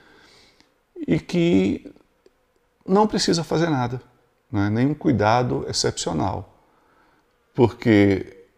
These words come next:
mesmo que você passe um óleo, passe esse, um emoliente, essa pele vai descascar, só que vai descascar mais oleosa, mas vai descascar, vai descamar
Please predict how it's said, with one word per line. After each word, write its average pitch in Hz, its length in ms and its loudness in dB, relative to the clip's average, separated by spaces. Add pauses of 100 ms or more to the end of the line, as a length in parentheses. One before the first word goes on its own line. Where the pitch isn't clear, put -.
(420)
mesmo 208 420 4
que - 100 -8
você 160 260 -2
passe 98 380 -4
um 95 100 -4
óleo, 110 260 0
passe 95 380 -4
esse, 95 340 -2
um 85 160 -4
emoliente, 104 880 2 (580)
essa - 240 0
pele 95 220 0
vai 107 160 -2
descascar, 131 680 -4
só - 220 -4
que - 120 -4
vai 262 140 -4
descascar 220 500 -4
mais 202 640 -2 (680)
oleosa, 131 520 4 (480)
mas 135 300 0
vai 143 180 -4
descascar, 110 720 -2
vai 98 120 0
descamar 98 600 -4